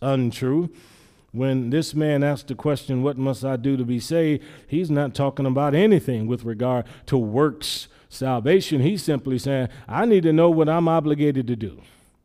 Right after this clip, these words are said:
And if the Lord said I must be saved, then I may be saved." And we are free moral agents. We have a free will. Nobody forced you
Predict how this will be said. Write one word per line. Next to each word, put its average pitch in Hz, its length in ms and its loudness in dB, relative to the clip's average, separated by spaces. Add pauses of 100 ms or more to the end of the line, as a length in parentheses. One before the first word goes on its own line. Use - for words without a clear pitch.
(440)
And 147 160 0
if 123 80 -2
the 131 120 0
Lord 196 280 4
said 180 220 2
I 165 160 4
must 165 520 2
be 135 200 0
saved, 135 480 -2
then 135 100 0
I 151 160 0
may 147 560 2
be 110 140 -4
saved." 80 480 -12 (720)
And 139 340 0
we 202 240 4
are 156 180 4
free 202 720 0
moral 180 560 2
agents. 139 640 -4 (320)
We 156 200 2
have 151 220 2
a 131 120 0
free 202 360 0
will. 143 560 0 (360)
Nobody 170 840 2
forced - 800 0
you 117 380 -4